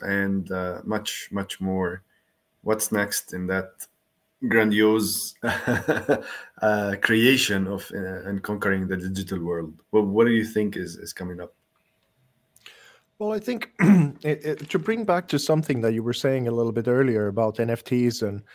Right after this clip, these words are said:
Speaker 2: and you, you know, this whole thing is, is, is the, the perception of value. Like right now, if I say to many people in the art world or even in the Web three world, I say the word N F T and they will snicker at it and say, "Well, <laughs> ah, that's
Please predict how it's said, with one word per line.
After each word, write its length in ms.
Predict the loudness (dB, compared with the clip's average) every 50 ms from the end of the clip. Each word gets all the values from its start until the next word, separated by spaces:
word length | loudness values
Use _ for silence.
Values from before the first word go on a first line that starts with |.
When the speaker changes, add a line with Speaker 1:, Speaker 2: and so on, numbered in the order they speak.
| -20 -20 _ _ _ -6
Speaker 2:
and 260 | -4 -4 -4 -6 -6
you, 160 | -8 -8 -8 -6
you 120 | -4 -2 0
know, 160 | 0 0 0
this 200 | 0 -2 -4 -2
whole 160 | -2 -2 -2
thing 300 | 0 0 -2 0 0 -4
is, 280 | -8 -8 -10 -12 -14 -14 _
is, 380 | -12 -12 -10 -10 -12 -14 -14 -12
is 240 | -10 -10 -10 -10 -10 -12 -12 -14 -16 _ -20 -20 -20 _ _ _ -20 _ -18 -16 -16 -16 -4
the, 220 | 0 2 2 2 2 0
the 80 | -2
perception 560 | 0 0 -2 0 2 2 2 2 2 2 2
of 100 | 2 2
value. 640 | 2 4 4 6 6 4 2 0 -2 -2 -4 -6 -8 -6
Like 260 | -2 -2 -2 -2 -4 -2
right 220 | 0 0 0 2
now, 280 | 2 0 0 2 0 0
if 140 | -2 0 2
I 120 | 2 2
say 380 | 2 2 2 4 4 4 2 0
to 380 | -2 -4 -2 0 0 0 -2 -4 -8 -18 -20 _ _ _ _ _ -2
many 260 | 2 4 4 4 2
people 460 | 2 0 -2 0 2 2 2 2 2
in 80 | 2 0
the 140 | 0 0
art 320 | 2 4 4 2 2 0 -2
world 320 | -2 0 0 0 -2 -2
or 100 | -2 -2
even 300 | -2 -2 -2 -2 -2 -2
in 80 | -2 -2
the 80 | -2
Web 260 | 0 2 0 0 0 -2
three 240 | -4 -2 0 0
world, 380 | 0 0 -2 -2 -2 -4 -4 -4
I 80 | -4 -6
say 240 | -2 -2 -2 0
the 100 | 0 0
word 260 | 0 0 0 0 0 0
N 120 | 0 -2
F 160 | -2 -4 -4
T 240 | -4 -2 -2 -2 -2
and 120 | -4 -4
they 100 | -4 -4
will 120 | -2 -2 -2
snicker 500 | -4 -2 2 4 4 4 4 2 2 2
at 200 | 2 2 0 -2
it 160 | -4 -4 -8
and 200 | -12 -14 -12 -12
say, 200 | -10 -8 -8 -6
"Well, 180 | -4 -4 -4 -4
<laughs> 220 | -4 -6 -6 -4
ah, 600 | -2 0 2 2 2 2 0 -2 -2 -4 -2 -2
that's 360 | -2 -2 -2 -6 -12 -14 -12